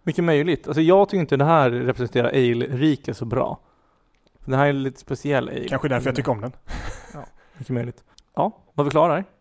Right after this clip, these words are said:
Speaker 2: Ja, men det tror jag. Eh, det, jag har ingenting mer jag känner, liksom, att, eh, vi har missat eller så.
Speaker 1: För nästa veckas öl
Speaker 2: Mm.
Speaker 1: Eh, för nästa
Speaker 2: Fransk.
Speaker 1: veckas öl är Alaryk.
Speaker 2: Mm.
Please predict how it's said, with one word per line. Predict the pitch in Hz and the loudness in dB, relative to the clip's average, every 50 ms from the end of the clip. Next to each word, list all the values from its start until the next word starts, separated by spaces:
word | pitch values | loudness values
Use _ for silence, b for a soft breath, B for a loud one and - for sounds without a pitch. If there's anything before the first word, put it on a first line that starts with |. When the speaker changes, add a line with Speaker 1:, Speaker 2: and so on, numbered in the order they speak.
| _ _ - | _ _ -8
Speaker 2:
Ja, | 196 202 | -6 -2
men | 196 | -2
det | 175 | 0
tror | 165 233 240 262 | 2 4 4 4
jag. | - 175 190 196 - _ - | 4 2 2 -4 -14 _ -12
Eh, | - 165 135 135 143 147 147 147 | -6 -4 -4 -2 -2 -2 -4 -4
det, | 143 139 147 147 143 143 139 139 139 135 139 - - - | -6 -6 -6 -6 -4 -4 -6 -6 -8 -10 -12 -18 -20 -18
jag | - 151 131 | -8 -6 -4
har | 131 147 160 | -4 -4 -6
ingenting | 165 151 131 - 147 151 | -8 -12 -12 -12 -12 -10
mer | 147 135 127 | -10 -8 -8
jag | 127 131 127 | -8 -10 -10
känner, | - - 147 127 113 117 127 | -10 -10 -10 -10 -10 -12 -12
liksom, | 127 120 - - - 127 | -12 -14 -16 -14 -14 -14
att, | 123 - _ _ - | -14 -14 _ _ -16
eh, | 135 123 123 123 123 120 123 117 _ _ _ _ _ _ | -14 -12 -12 -12 -14 -18 -20 -20 _ _ _ _ _ _
vi | _ 139 | _ -4
har | 123 123 | -4 -2
missat | 143 165 - - - 107 - - | -2 -4 -4 -6 -6 -6 -6 -4
eller | 120 131 | -4 -4
så. | 143 - 139 131 156 - - _ _ _ _ _ _ _ _ _ | -2 -2 -2 -4 -4 -8 -16 _ _ _ _ _ _ _ _ _
Speaker 1:
För | - 156 156 160 - - _ | -6 -4 -4 -6 -8 -12 _
nästa | - 165 175 175 - - - | -4 -2 -2 -2 -2 -4 -6
veckas | 202 196 - 156 120 | -4 -2 -4 -2 0
öl | - - 147 196 - _ _ _ _ _ _ - | 0 0 0 -2 -6 _ _ _ _ _ _ -4
Speaker 2:
Mm. | 135 139 226 226 - - _ _ _ _ _ _ - _ _ _ - | -4 -4 -4 -4 -8 -16 _ _ _ _ _ _ -20 _ _ _ -8
Speaker 1:
Eh, | 131 123 120 113 113 | -8 -6 -6 -6 -8
för | 110 - - 131 | -8 -6 -6 -4
nästa | 131 151 | -2 -2
Speaker 2:
Fransk. | 151 147 - 190 185 - - | -2 -2 -2 -2 -2 -2 -4
Speaker 1:
veckas | 139 - | -8 -6
öl | - 156 151 131 135 147 139 _ _ _ | -4 -2 -2 -2 -2 -6 -8 _ _ _
är | - 139 127 120 113 113 _ _ _ _ _ _ _ | -6 -4 -4 -4 -4 -8 _ _ _ _ _ _ _
Alaryk. | - 170 165 131 85 - - _ _ - _ _ _ _ _ _ _ _ _ _ _ | -4 -2 -2 -2 -2 -4 -10 _ _ -20 _ _ _ _ _ _ _ _ _ _ _
Speaker 2:
Mm. | 123 123 160 196 | -10 -10 -10 -10